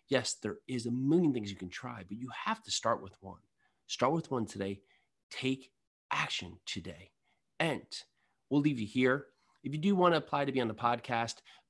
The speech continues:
go over today. You can go to fit rich life dot com backslash podcast app. And yeah, we'd love to have you.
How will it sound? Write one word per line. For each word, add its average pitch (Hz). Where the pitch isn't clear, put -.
go 120
over 135
today. 120
You 120
can 98
go 113
to 107
fit 123
rich 117
life 104
dot 104
com 101
backslash 110
podcast 127
app. 117
And 113
yeah, 143
we'd 135
love 156
to 151
have 139
you. 92